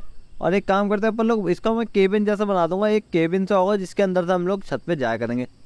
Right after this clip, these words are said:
काफ़ी अच्छा लगेगा। तुम लोग दिक्कत मतलब तुम्हारा भाई एकदम आर्किटेक्चर है, एकदम से दिमाग एकदम फाइन लगाता है, तो तुम्हारा भाई एकदम फाइन फैंटास्टिक इंसान है,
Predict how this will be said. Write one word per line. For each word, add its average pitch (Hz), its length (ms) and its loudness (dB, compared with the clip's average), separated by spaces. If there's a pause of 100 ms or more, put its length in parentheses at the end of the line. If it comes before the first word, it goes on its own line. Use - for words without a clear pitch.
(140)
काफ़ी 175 260 2
अच्छा 214 220 0
लगेगा। 208 280 0
तुम 214 160 -2
लोग 226 100 2
दिक्कत 180 260 -2
मतलब 208 280 0
तुम्हारा 196 260 2
भाई 196 260 0
एकदम 196 260 0
आर्किटेक्चर 180 640 0
है, 208 140 0
एकदम 185 260 -2
से 214 200 2
दिमाग 165 320 0
एकदम 165 260 0
फाइन 156 320 0
लगाता 135 380 2
है, 202 100 0 (380)
तो 180 60 0
तुम्हारा 185 320 2
भाई 185 200 2
एकदम 180 220 0
फाइन 175 300 0
फैंटास्टिक 160 540 -2
इंसान 151 400 0
है, 185 80 -2